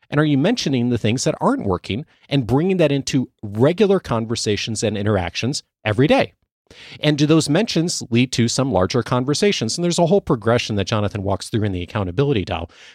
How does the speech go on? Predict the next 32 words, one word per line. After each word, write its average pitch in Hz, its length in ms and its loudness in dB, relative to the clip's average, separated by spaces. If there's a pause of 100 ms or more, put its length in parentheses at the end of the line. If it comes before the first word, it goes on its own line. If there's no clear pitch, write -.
But 139 280 -2
the 139 280 2
key 185 580 -2
message 120 480 0
from 98 220 -2
him 98 260 -2
is 110 400 2 (440)
have 240 220 2
accountability 135 960 2 (360)
be 147 320 4
a 151 160 4
regular 143 720 2
dialogue 98 680 -2 (460)
throughout 160 520 2 (120)
the, 120 600 0 (100)
the 110 460 -2
work 127 420 2
that 110 360 -2
you 123 320 0
are 101 180 0
doing 101 520 0
and 110 360 -4
part 151 320 0
of 113 220 0
the 113 160 0
regular 117 520 2
interactions 98 720 -4
that 92 160 -4
you 107 160 -2
have 107 280 0
with - 160 -6
her. 87 180 -8